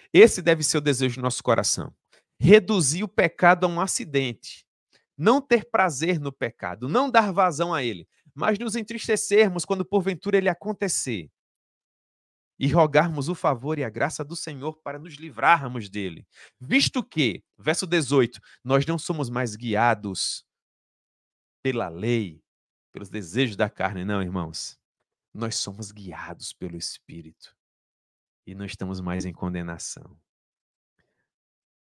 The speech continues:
Portanto, pensando o verso dezoito do capítulo cinco, atente para que verdade preciosa nós temos em Romanos capítulo oito, verso quatorze. Paulo diz:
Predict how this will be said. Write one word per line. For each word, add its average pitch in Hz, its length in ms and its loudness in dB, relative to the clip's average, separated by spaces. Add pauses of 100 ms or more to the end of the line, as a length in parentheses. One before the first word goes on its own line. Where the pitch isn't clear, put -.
(360)
Portanto, 196 460 6
pensando 202 760 4 (360)
o 185 120 4
verso 196 320 6
dezoito 185 540 2
do 170 100 -2
capítulo 170 460 -2
cinco, 202 380 -2
atente 240 340 2
para 220 160 4
que 214 140 -4
verdade 185 400 4
preciosa 180 880 4 (240)
nós 175 180 2
temos 175 220 0
em 175 80 4
Romanos 165 400 4
capítulo 160 460 -2
oito, 151 180 0
verso 143 240 -2
quatorze. 127 640 -2
Paulo 196 240 6
diz: 127 520 -4